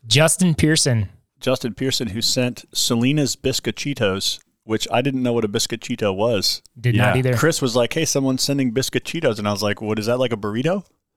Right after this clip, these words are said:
Speaker 2: But actually what a Biscochito is, is the st-, official state cookie of New Mexico. Apparently it dates back to the, uh, sixteenth century.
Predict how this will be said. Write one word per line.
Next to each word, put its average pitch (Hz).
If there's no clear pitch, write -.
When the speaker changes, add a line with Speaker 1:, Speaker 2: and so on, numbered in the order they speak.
Speaker 2:
But 117
actually 139
what 113
a 110
Biscochito 120
is, 113
is 104
the -
st-, -
official 131
state -
cookie 127
of 110
New 113
Mexico. 113
Apparently 113
it 104
dates 107
back 104
to 113
the, 92
uh, 104
sixteenth -
century. 123